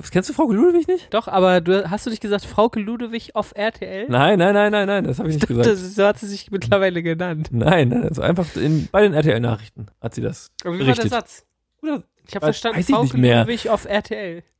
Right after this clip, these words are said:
Speaker 1: Nee, egal.
Speaker 2: Ey, ganz, ganz kurz, ähm, ich stell mir die ganze Zeit vor, wie, wie man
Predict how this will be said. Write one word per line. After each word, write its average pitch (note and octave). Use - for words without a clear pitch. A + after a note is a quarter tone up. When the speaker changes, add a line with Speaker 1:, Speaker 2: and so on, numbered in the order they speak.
Speaker 1:
Nee, D3
egal. C#3
Speaker 2:
Ey, F#3+
ganz, C#4+
ganz A#3+
kurz, -
ähm, F3+
ich -
stell A3
mir B3
die A#3
ganze A#3
Zeit -
vor, G#3+
wie, A#3
wie G#3
man G#3+